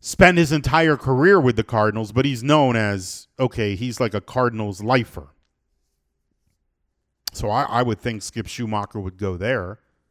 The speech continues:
There's no denying that Skip did a very nice job this year with the Fish, and it was fun to watch them make that postseason run.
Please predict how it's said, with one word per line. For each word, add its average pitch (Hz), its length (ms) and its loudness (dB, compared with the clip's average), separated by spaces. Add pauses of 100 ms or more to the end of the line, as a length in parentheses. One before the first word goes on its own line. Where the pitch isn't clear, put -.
(580)
There's 151 160 2
no 277 120 8
denying 135 540 2
that 110 160 -2
Skip - 260 -4
did 127 140 0
a 104 60 -2
very 123 260 0
nice 107 260 -4
job 131 380 2
this 104 220 -6
year 95 320 -4 (480)
with 110 180 -2
the 95 80 -4
Fish, - 560 -8
and 120 160 -4
it 120 80 -4
was 113 160 -8
fun 143 280 0
to 110 60 0
watch 120 340 0
them 101 340 -4 (400)
make 135 260 -2
that 110 220 0
postseason 113 600 -4
run. 95 440 -2